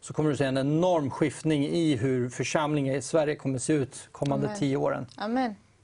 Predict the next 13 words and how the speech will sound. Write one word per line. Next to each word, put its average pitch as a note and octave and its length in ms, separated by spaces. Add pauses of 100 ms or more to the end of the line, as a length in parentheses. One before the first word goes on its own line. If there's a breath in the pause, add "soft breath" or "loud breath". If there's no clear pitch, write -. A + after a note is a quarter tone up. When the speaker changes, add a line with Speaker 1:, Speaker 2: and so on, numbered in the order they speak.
Speaker 1:
Och - 80
det D#3 80
är - 20
bara E3+ 140
Gud E3+ 220
som E3+ 120
kan C3+ 80
göra B2 180
det. C3 100
Speaker 2:
Amen. A#3+ 380 (220)
Amen. A3 480
Därför A3 400
så G3+ 420